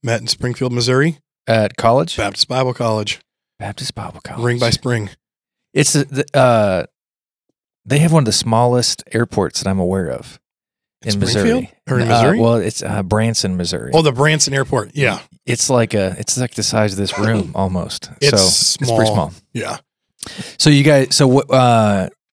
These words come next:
Speaker 2: so where did your wife grow up then?
Speaker 1: Uh, well, she grew up in Oklahoma.
Speaker 2: Okay, so
Speaker 1: So
Speaker 2: Oklahoma, and you guys meet?
Speaker 1: We met at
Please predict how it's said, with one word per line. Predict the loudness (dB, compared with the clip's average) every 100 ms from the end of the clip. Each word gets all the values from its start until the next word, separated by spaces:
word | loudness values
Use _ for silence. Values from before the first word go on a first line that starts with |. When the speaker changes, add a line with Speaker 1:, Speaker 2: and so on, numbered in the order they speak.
| _
Speaker 2:
so | 0 4
where | 4 4
did | 2
your | 2
wife | 4 2
grow | 2 0
up | 0
then? | -4 -10 -10 -16 _ _
Speaker 1:
Uh, | -8 -4 2 2 2 2
well, |
she | 2 2
grew | 4 4
up | 4
in | 2 2
Oklahoma. | 2 2 0 0 -8 _
Speaker 2:
Okay, | 0 2
so | 4 4
Speaker 1:
So | 4
Speaker 2:
Oklahoma, | 4 4 4
and | 2 0
you | 0
guys | 0 0
meet? | 2 2 0 -4
Speaker 1:
We | -2
met | 2 2
at | 2 -2